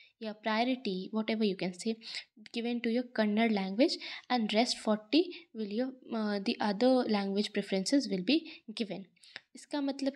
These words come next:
क्या है basically, आप ध्यान दीजिएगा कि क्या हुआ है कि कैंपेन जो बेंगलुरु में, अ, रन हुआ या प्रोटेस्ट हुआ, कन्नड़ लैंग्वेज को या स्टेट लैंग्वेज को सबसे ज़्यादा महत्व देने का हुआ है।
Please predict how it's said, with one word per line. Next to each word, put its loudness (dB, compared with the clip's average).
क्या 0
है -6
basically, -4
आप -4
ध्यान -2
दीजिएगा 0
कि 2
क्या 2
हुआ 2
है 4
कि 0
कैंपेन 0
जो 4
बेंगलुरु 2
में, 6
अ, 0
रन 2
हुआ 0
या 0
प्रोटेस्ट -6
हुआ, -4
कन्नड़ -10
लैंग्वेज -4
को -6
या 2
स्टेट 4
लैंग्वेज 2
को -4
सबसे -6
ज़्यादा 0
महत्व 2
देने -2
का -4
हुआ -2
है। 0